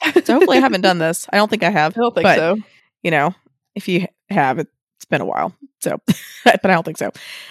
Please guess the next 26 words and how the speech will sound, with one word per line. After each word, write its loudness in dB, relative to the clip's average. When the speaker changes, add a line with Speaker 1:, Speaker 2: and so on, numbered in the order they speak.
Speaker 1:
Um, 4
so 2
this -8
week's -8
fun -2
fact, 0
the 0
word 0
tragedy -2
comes -4
from 0
an -2
ancient -2
Greek -4
word 0
meaning -2
goat 0
song. -6
<laughs> -20
Speaker 2:
It's -2
Speaker 1:
So 6
Speaker 2:
so 0
good. 0
Speaker 1:
<laughs> -6
so 4
tragedy, 2